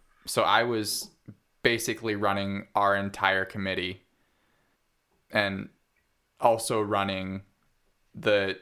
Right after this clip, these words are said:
chairman's schedule at the same time. Uh, and that was, that was a lot of fun. They,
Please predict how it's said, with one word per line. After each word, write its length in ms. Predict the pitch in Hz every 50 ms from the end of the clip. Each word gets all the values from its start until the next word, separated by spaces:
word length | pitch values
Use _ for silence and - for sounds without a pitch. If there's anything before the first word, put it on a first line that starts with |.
| - -
chairman's 680 | - - 120 104 98 95 95 95 92 95 - - - - -
schedule 520 | - - - 101 95 95 - 101 95 87
at 100 | - -
the 60 | -
same 260 | - - 95 92 90
time. 420 | 95 - 101 90 90 90 90 92 98 - _ _ _ _ _ _ - -
Uh, 260 | 95 69 52 - 55
and 300 | - 101 92 92 78 - - _ _ _ _ _ _ _ _
that 260 | 110 110 113 107 - 110
was, 220 | 113 104 98 -
that 160 | - 110 95
was 100 | 113 107
a 60 | 107
lot 180 | 101 95 92 90
of 80 | 90 -
fun. 360 | - 92 87 85 85 92 - _ _ _ _ _ _ _
They, 360 | - 98 95 95 92 95 -